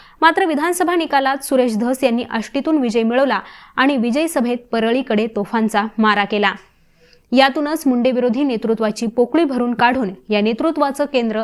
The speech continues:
आष्टीकडे ओढण्याची त्यांचीही खेळी मानली जातीये. धस यांच्या या विरोधाची सुरुवात झाली ती लोकसभा निवडणुकीनंतर.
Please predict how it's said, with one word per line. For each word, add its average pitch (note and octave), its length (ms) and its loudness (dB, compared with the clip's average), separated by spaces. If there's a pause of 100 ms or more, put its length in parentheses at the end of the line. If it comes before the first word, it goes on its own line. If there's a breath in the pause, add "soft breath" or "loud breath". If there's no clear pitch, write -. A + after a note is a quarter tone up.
(100)
आष्टीकडे C4 540 -2
ओढण्याची A3 500 -2
त्यांचीही G#3+ 600 -2 (100)
खेळी A3+ 240 4
मानली G#3 320 0
जातीये. G3 420 -2 (220)
धस G4 320 2
यांच्या E4 300 0
या D4+ 220 0
विरोधाची D#4+ 480 0
सुरुवात C4 380 0
झाली C4 260 -2
ती C#4+ 200 2
लोकसभा C#4 420 -2
निवडणुकीनंतर. G3+ 760 0